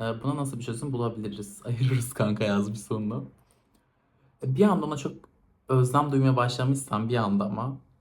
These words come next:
büyük ihtimal bir tık hayal kurmaya başlamışsındır. Bugün konuşamıyorum. Gece saat üç olduğu için olabilir bu arada ama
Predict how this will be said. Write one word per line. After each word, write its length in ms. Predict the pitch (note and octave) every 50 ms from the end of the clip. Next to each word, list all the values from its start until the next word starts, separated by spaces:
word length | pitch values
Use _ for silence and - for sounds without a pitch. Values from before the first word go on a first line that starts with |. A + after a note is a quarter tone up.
| _ _ _ - - -
büyük 160 | E3 F3+ F3
ihtimal 260 | - E3+ D#3 D3+ D3
bir 80 | D#3 -
tık 160 | - - -
hayal 240 | D3 C3+ B2 B2 -
kurmaya 300 | - A#2 G#2 G#2+ G#2 G2+
başlamışsındır. 1120 | G#2 G2+ - - - G#2+ G#2 G2+ - - - G#2 G2+ G2+ G#2 G2+ - - - - _ _ _ _ _ _ _ _ _ _ _ _ _ _ -
Bugün 160 | C3 E3 E3+
konuşamıyorum. 640 | - - C3+ C3 C3+ C3 C#3+ C3+ B2 G#2+ G#2 G#2+ G#2
Gece 220 | A2+ G#2 - C3+
saat 280 | C3+ - C3 C3 C3 B2
üç 140 | - -
olduğu 180 | A#2+ A#2 A2+ A#2
için 180 | A2 - - A2
olabilir 400 | G#2 G#2+ G#2 G#2+ G#2+ G#2 G2+ G2+
bu 100 | G2+ G2
arada 200 | G2+ G2+ A2+ C#3
ama 240 | C#3 C#3 C#3+ -